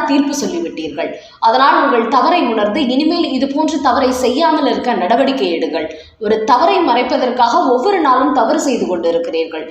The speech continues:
அது தொடர்கதை ஆகிவிடும் என்று உச்ச நீதிமன்ற தலைமை நீதிபதி பி ஆர் ஹவாயை நோக்கி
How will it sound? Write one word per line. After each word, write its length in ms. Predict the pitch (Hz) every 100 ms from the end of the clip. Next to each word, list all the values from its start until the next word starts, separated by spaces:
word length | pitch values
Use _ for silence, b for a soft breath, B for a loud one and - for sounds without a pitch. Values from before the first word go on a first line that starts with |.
| B B
அது 160 | 226 226
தொடர்கதை 540 | 220 240 320 359 302 247 247
ஆகிவிடும் 540 | 226 320 285 269 254 226
என்று 340 | 147 - 151 147 -
உச்ச 200 | - 277 370
நீதிமன்ற 460 | 339 277 262 226 226
தலைமை 320 | 233 226 247
நீதிபதி 400 | 233 208 208 208 208
பி 120 | 226 226
ஆர் 180 | 220 226
ஹவாயை 440 | 190 233 247 226 190
நோக்கி 360 | 165 160 330